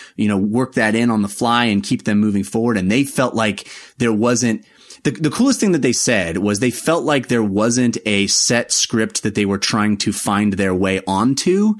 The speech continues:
i e, like, they weren't looking for the right thing to say or do to keep the story moving forward. Instead, they were free to sort of do what they felt in the moment,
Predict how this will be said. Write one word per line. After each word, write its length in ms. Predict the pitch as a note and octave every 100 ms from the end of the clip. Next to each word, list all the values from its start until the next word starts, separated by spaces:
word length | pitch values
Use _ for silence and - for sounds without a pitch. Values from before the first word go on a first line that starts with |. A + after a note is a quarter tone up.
| - - - _
i 200 | A2 A#2+
e, 280 | C#3 A2+ A#2
like, 280 | G#2 G2 -
they 120 | A#2
weren't 320 | A#2+ B2 B2 - _ _
looking 340 | A#2 C#3 C#3 B2
for 160 | B2+
the 100 | G#2
right 300 | G2+ G#2+ C3
thing 260 | - A#2+ A2+
to 100 | A#2
say 360 | - A2+ G#2 G#2+
or 220 | G2+ F#2
do 340 | F#2+ G#2 G#2
to 80 | G2
keep 340 | - - G#2+
the 120 | - F2
story 360 | - G#2+ A2+
moving 280 | A#2 A#2 G#2
forward. 560 | - A#2 B2+ D#3+ F3 - - -
Instead, 680 | B2 B2 - E3 D#3 D3 B2 - -
they 100 | A#2+
were 140 | A2+
free 440 | - - C3+ C3
to 160 | A#2+ A2
sort 280 | G2 C3+ A2+
of 140 | G2+
do 200 | G#2 B2
what 300 | A#2+ G#2 G#2
they 120 | G#2+ A2
felt 320 | - A#2+ G#2+
in 80 | G#2
the 80 | G2
moment, 420 | G#2 C3 C#3